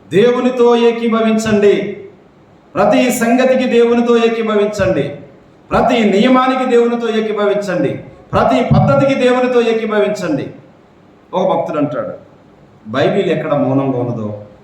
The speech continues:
మనం అక్కడ మౌనంగా ఉంటాం. బైబిల్ ఏ విషయం మాట్లాడుతుందో మనం ఆ విషయం మాట్లాడతాం.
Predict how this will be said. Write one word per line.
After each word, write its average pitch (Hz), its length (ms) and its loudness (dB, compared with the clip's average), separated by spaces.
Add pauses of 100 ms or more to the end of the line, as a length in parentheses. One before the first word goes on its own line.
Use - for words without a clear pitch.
(140)
మనం 127 220 -4
అక్కడ 127 200 -8
మౌనంగా 120 440 -2
ఉంటాం. 107 320 -8 (640)
బైబిల్ 196 360 0
ఏ 160 240 2
విషయం 123 360 -2
మాట్లాడుతుందో 143 800 -4 (100)
మనం 131 120 -6
ఆ 123 100 -6
విషయం 120 320 -10
మాట్లాడతాం. 110 500 -10